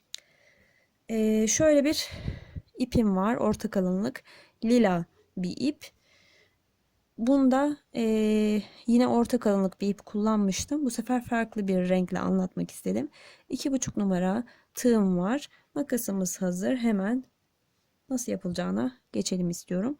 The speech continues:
Şimdi öncelikli olarak orta kısmında şu görmüş olduğunuz yuvarlak kısmı oluşturabilmemiz için sihirli halka yapmamız gerekiyor.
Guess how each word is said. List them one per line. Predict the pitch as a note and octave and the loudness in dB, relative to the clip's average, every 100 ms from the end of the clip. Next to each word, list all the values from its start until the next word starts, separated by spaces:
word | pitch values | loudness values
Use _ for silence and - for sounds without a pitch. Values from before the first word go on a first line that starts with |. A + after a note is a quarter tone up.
| - - - - | -14 -20 -20 -10
Şimdi | - D#4 | -6 0
öncelikli | E4 D4 C4 - | 2 4 2 2
olarak | B3 C4 A3+ A#3+ | 4 4 4 2
orta | C4+ C4 B3+ C4 | 2 2 0 -4
kısmında | A#3 - F#3+ G3 | -4 -2 -2 -2
şu | - G#3 | -2 0
görmüş | A3 A3 G#3+ | 2 2 0
olduğunuz | G#3+ G3 G3 F#3+ F#3+ | 0 0 -2 -2 0
yuvarlak | G3+ G#3 G3 F#3+ | 0 0 -2 -6
kısmı | - - F#3+ | -10 -6 -2
oluşturabilmemiz | F#3+ - G3+ F#3+ G#3 A3 G#3 F#3 | -2 -2 -2 -2 2 4 4 2
için | E3+ - C4+ | -2 -2 -2
sihirli | - C4+ C4+ C4 B3+ | 0 2 4 4 4
halka | G3+ F#3+ | 2 0
yapmamız | F#3 F3 F3 F3 E3+ F3 | -2 -2 -2 -2 -2 -2
gerekiyor. | E3+ F3 F#3 A3 | -2 -2 -2 -4